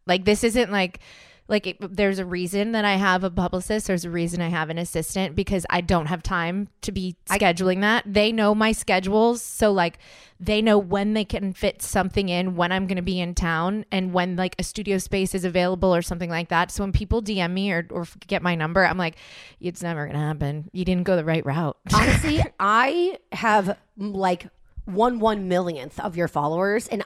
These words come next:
Speaker 2: I can barely keep up with my D M. So I don't even know how you do it.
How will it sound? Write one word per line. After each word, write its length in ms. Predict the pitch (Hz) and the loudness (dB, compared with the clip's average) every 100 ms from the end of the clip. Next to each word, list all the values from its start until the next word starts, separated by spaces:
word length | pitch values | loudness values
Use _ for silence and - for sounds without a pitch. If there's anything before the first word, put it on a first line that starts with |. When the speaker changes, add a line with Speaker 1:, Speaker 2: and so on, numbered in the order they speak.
| - | -2
Speaker 2:
I 160 | 202 | -2
can 160 | 202 202 | 0 0
barely 260 | 175 165 165 | 0 0 -4
keep 200 | 180 170 | -6 -6
up 40 | |
with 120 | 156 | -4
my 140 | 165 160 | -6 -6
D 180 | 147 | -8
M. 180 | 143 147 | -10 -8
So 160 | - - | -4 0
I 160 | 180 208 | 0 2
don't 260 | 220 226 | 2 0
even 260 | 226 185 180 | -2 -4 -2
know 380 | 175 156 151 147 | -2 -2 -4 -8
how 180 | - 185 | -8 -6
you 240 | 165 160 156 | -4 -4 -6
do 200 | 151 131 | -8 -12
it. 200 | - | -14